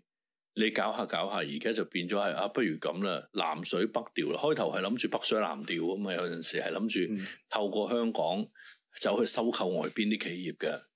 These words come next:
如果喺嗰個年代，但係而家就調返轉。噉所以對於北京嗰種政策不穩定性，我覺得喺香港嗰班人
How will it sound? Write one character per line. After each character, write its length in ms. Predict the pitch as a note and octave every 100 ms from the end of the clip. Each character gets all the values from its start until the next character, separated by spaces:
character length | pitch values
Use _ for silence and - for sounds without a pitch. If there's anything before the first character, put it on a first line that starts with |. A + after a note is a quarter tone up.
| _
如 180 | F#2 G2+
果 100 | A#2
喺 80 | A#2
嗰 180 | G#2+
個 100 | A2+ G2
年 260 | E2+ D#2
代， 100 | D#2 D2+ D2+ - - - - - _ _ _ _ _
但 180 | F2 F2+
係 120 | D#2
而 20 |
家 140 | A#2 A2+
就 120 | G2+
調 180 | E2+ D#2
返 260 | G#2 F#2+
轉。 260 | - E2 - - -
噉 120 | C#3
所 200 | D#3+ E3
以 240 | E3+ A#2 - - _ _ _ - _ _ _ _ - - -
對 120 | C#3+
於 180 | F3+ F#3+
北 160 | - E3 -
京 240 | - D#3 D3
嗰 120 | A2+
種 200 | - C3
政 240 | - G#2
策 160 | G#2 G2+ -
不 80 | A#2+
穩 280 | D#2 D2+ G2+
定 220 | E2 D2+
性， 400 | E2+ D2+ E2+ -
我 180 | A2+ G#2+
覺 80 | B2
得 120 | C3
喺 160 | A#2+ A#2
香 280 | C3 A#2 A#2
港 220 | E2+ G#2
嗰 120 | G#2
班 240 | G#2 G#2+
人 580 | A2 A2 - - D#2+ -